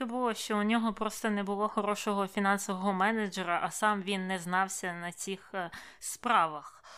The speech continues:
А от на чому він знався, це точно танці і співи, і саме через це у дев'яносто третьому році його запросили співати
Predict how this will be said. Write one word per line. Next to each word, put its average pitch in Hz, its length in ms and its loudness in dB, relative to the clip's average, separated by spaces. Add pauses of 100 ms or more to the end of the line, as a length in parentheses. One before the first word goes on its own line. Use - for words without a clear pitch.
(160)
А 190 140 6
от 262 240 -2
на 220 120 0
чому 214 420 -4
він 190 200 -4
знався, 240 600 0
це 214 220 -4
точно 226 540 -4
танці 180 520 0
і 156 120 -6
співи, 269 600 0
і 190 420 0
саме 185 340 2
через 196 300 0
це 208 280 4
у 208 180 0
дев'яносто 185 540 0
третьому 185 480 0
році 233 400 2
його 196 400 0
запросили 208 880 -2 (220)
співати 208 960 2